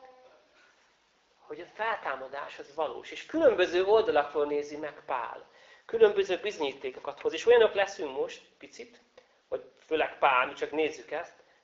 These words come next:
mint egy ilyen helyszínelő, tudod, N C I S Győr, hogy nézzük, hogy, hogy mi az, ami, ami bebizonyítja Jézusnak a feltámadását.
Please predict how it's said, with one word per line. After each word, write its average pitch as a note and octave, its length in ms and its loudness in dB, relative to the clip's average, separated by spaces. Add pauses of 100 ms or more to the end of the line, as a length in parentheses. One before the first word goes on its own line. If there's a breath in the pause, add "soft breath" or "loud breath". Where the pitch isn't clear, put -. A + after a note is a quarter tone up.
mint D3 220 -8
egy D3+ 180 0
ilyen D#3 260 -4
helyszínelő, C3+ 800 -4
tudod, A#2+ 240 -6
N B2+ 200 -2
C - 160 -16
I A2+ 380 -4
S - 100 -20
Győr, C3 360 -4 (400 loud breath)
hogy E3 140 0
nézzük, F3 500 4
hogy, F3+ 280 2 (340)
hogy G3 260 -10 (580)
mi B3+ 260 0
az, F3 400 6
ami, F3 340 -4
ami F#3 220 -6
bebizonyítja C#3+ 1200 -2 (240 soft breath)
Jézusnak D#3 520 -12
a B2 40 -14
feltámadását. - 1160 -8